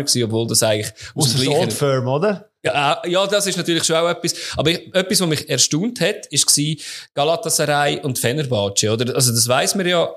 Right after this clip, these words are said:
Speaker 1: äh, Galatasaray ist auf dem, äh, auf dem
Speaker 2: Europäischen.
Speaker 1: europäischen, ähm, Kontinent noch und Fenerbahce auf dem asiatischen. Und ich meine, heutzutage ist das eine rechte Rivalität dort. Und da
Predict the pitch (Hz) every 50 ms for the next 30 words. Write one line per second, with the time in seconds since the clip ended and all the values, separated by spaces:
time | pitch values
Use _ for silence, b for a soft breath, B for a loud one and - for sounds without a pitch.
0 | - _ - 131 123 123 120 135 131 139 147 147 147 143 - - 135 131 135 135
1 | 135 135 135 139 - 127 123 110 120 113 107 113 113 110 107 107 101 101 101 101
2 | 104 - _ _ _ B B B B B B B B B _ _ _ 107 113 117
3 | 113 113 113 113 120 117 123 120 127 156 - - - 170 175 - - - _ _
4 | _ _ _ _ 139 135 135 135 139 139 135 139 135 135 135 139 135 117 107 -
5 | _ _ _ _ - 135 143 143 143 147 143 143 143 143 143 - 139 135 127 120
6 | 117 113 - 120 120 120 117 123 117 117 117 - 113 110 107 98 104 - 110 120
7 | 139 175 196 - - 185 - - 175 135 127 120 113 113 117 113 110 104 113 127
8 | 139 - - 127 - 117 117 120 120 - 117 113 - 113 - 113 110 107 104 104
9 | 98 107 113 110 - - - 123 110 113 107 107 107 98 101 98 98 - 98 98
10 | 101 101 - 101 95 101 98 101 120 120 123 127 127 -